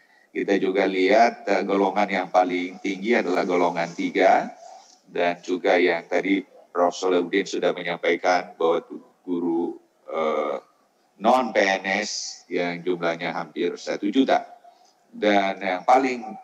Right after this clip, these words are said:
besar dari struktur A S N ini itu adalah berpendidikan S satu, S dua kecil sekali, dan, eh, S tiga lebih kecil lagi. Tapi masih ada, guru paut itu masih ada sekitar,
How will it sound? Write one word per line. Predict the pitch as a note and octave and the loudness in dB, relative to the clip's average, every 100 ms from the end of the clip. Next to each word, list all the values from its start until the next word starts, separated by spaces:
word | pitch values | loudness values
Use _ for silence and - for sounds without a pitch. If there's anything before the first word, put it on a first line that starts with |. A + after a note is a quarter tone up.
| - | -6
besar | A2+ - C#3 C3 A#2+ | -4 2 4 4 4
dari | G#2 G2+ | 2 0
struktur | - G2+ G2 G2+ F#2+ | -2 -4 -2 0 2
A | F#2+ | 2
S | G2 | 0
N | F#2+ | -2
ini | F#2+ F#2 G#2+ A#2+ C3 B2+ - _ | -4 -6 -6 -6 -6 -10 -16 _
itu | C3+ G2 G2 | -8 -2 0
adalah | F2+ F2+ - - _ | 2 2 0 -4 _
berpendidikan | G2 F#2+ F#2 F2+ F2 F2+ F2 | -6 -4 -4 -2 -2 0 0
S | F#2 F#2 | 0 2
satu, | F#2 F#2 A2 A#3 - | 2 2 -2 0 0
S | F3 - | -2 -2
dua | - F2+ - | -2 -2 -2
kecil | - F2+ E2+ | -6 -4 -4
sekali, | - F#2 F2 F#2 A2+ B2 - _ _ _ _ - _ | -2 2 2 2 2 2 -2 _ _ _ _ -20 _
dan, | - - E3 - D#3+ | -6 -2 0 0 -4
eh, | E2+ - E3 D2+ _ _ _ | -6 -6 -6 -10 _ _ _
S | - - | -6 -4
tiga | F2+ F2 F2+ F2 F2 | -4 0 2 2 2
lebih | E2+ E2 D#2+ | 0 -4 -8
kecil | - - E2+ E2 | -10 -6 -4 -2
lagi. | E2 F2+ - _ _ _ | -4 -6 -8 _ _ _
Tapi | - G2+ C#3+ B2+ | -6 0 2 2
masih | G2+ B2 G2+ | 2 4 2
ada, | G2 B2+ C3 A#2+ - | 2 4 4 2 -2
guru | G2 G2 G2 | -2 -2 2
paut | G2 F#2 | 0 0
itu | F#2+ - G2 | -2 -2 -4
masih | F#2 F2+ F2 | -4 -2 0
ada | G2 | 0
sekitar, | F#2+ F2 F2+ F#2 F#2 G2 | -2 -4 -4 0 0 -2